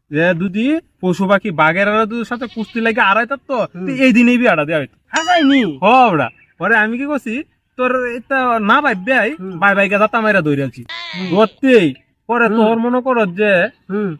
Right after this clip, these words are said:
Speaker 1: ধরতেই হে, ও তো কইতাছে, কই, "ছাইরা দাও, আমারে ছাইরা দাও, তুমি বিয়া করতা, তুমি বিয়া করে লও, আমি তোমার সার্টিফিকেটটা দিয়াম।"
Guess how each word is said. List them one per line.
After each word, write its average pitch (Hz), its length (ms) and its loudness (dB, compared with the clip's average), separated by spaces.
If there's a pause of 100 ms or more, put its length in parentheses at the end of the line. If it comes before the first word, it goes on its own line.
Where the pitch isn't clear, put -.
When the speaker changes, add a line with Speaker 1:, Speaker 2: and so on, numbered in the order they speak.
(140)
Speaker 1:
ধরতেই 208 420 2
হে, 226 120 2
ও 214 160 0
তো 226 320 -4
কইতাছে, 202 340 -2
কই, 196 140 0
"ছাইরা 220 320 0
দাও, 196 120 0
আমারে 202 260 0
ছাইরা 214 280 0
দাও, 180 120 -8
তুমি 202 240 -10
বিয়া 240 260 0
করতা, 214 440 -2 (120)
তুমি 208 280 -6
বিয়া 233 240 2
করে 190 220 -4
লও, 190 160 0
আমি 175 220 2
তোমার 208 260 -4
সার্টিফিকেটটা 214 480 -2
দিয়াম।" 156 280 -4